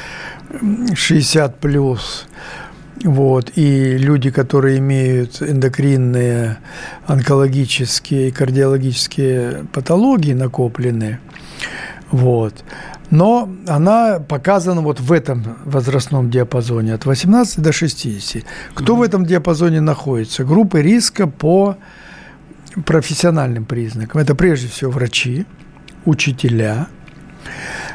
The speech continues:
Speaker 1: Конечно же, медицинские показания здесь есть у людей,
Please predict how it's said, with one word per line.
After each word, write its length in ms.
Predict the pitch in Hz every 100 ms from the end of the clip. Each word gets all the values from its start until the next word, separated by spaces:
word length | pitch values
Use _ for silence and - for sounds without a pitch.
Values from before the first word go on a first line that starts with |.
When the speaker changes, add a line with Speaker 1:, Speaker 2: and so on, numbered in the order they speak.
| -
Speaker 1:
Конечно 420 | 165 165 185 131
же, 140 | 135 147
медицинские 680 | 151 151 - 170 127 -
показания 720 | 127 143 160 135 147 139 131
здесь 320 | 123 127 123 -
есть 460 | 135 127 113 - -
у 320 | 147 135 131
людей, 600 | 127 131 123 135 127 113